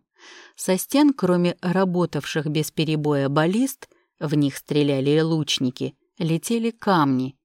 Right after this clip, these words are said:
и лилась из котлов смола. На глазах Ларина греческому гоплиту — который сумел уже доползти по лестнице под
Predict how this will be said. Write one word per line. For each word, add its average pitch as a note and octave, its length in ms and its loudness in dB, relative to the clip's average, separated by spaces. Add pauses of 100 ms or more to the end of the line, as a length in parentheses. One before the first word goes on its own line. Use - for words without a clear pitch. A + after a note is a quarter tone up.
(120)
и D#3+ 140 -2
лилась E3+ 500 -2
из - 160 -10
котлов D#3 480 -4
смола. D3 600 -6 (440)
На E3+ 160 4
глазах A#3+ 500 2
Ларина G3 600 2
греческому D#3 760 -2
гоплиту — D#3+ 680 -2 (340)
который E3 400 0
сумел F#3 520 0
уже D3+ 260 0
доползти D3+ 600 -4
по D3+ 180 -2
лестнице D3 680 -2 (100)
под - 160 -4